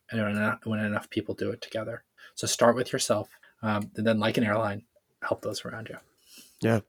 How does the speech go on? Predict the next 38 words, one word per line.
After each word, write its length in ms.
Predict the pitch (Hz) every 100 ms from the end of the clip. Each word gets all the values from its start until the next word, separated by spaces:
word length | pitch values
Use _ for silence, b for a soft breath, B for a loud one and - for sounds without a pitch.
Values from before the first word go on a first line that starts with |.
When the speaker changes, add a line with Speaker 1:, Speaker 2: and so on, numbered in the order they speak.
| _ -
Speaker 2:
Well, 160 | 131
hey, 160 | 117 135
I 60 | 107
like 180 | 113
the 80 | 123
pitch 260 | - 117 -
for, 380 | 107 104 101 104
uh, 120 | 95
for 140 | -
advocacy. 540 | 101 107 110 101 110 92
We, 240 | 95 101 -
we 80 | 104
definitely 360 | 104 98 101 98
are 80 |
big 160 | 95 98
fans 240 | 104 95
of 60 | 92
that 120 | 92
here 140 | 104 98
at 80 |
Climate 260 | - 92 92
Optimists, 520 | 90 - 98 101 -
and 280 | 90 87 95 B B B B
the 120 | 107
idea 300 | 98 101 107
that, 220 | 101 92
you 80 | 113
know, 260 | 101 104 - _ _ _
the 80 | 123
more 220 | 107 107
we 120 | 101
speak 280 | 98 - 98
up, 140 | 104 -
the 80 |
more 160 | 104 98
we 80 | 95
take 240 | - 95
action, 520 | 95 117 - 85 110